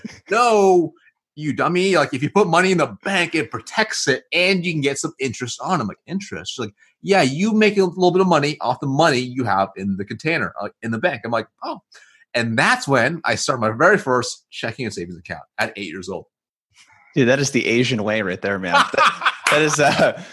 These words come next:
Speaker 1: something else we have in common, just growing up in Chinese restaurants, dude, 'cause my grandparents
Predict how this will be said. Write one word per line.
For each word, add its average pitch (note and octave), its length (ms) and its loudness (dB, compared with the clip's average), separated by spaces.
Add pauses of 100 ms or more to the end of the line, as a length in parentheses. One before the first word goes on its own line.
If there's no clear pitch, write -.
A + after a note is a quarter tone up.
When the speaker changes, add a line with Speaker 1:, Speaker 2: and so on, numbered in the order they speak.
(100)
Speaker 1:
something - 340 0
else D#3+ 180 2
we E3 80 2
have C#3+ 100 4
in C3 80 -2
common, C3 300 0
just A#2+ 160 0
growing B2 300 0
up A#2+ 160 0
in A2 120 0
Chinese A#2 440 2
restaurants, E2 480 -2
dude, G2 160 -2
'cause - 100 -4
my A2 100 -2
grandparents B2 840 0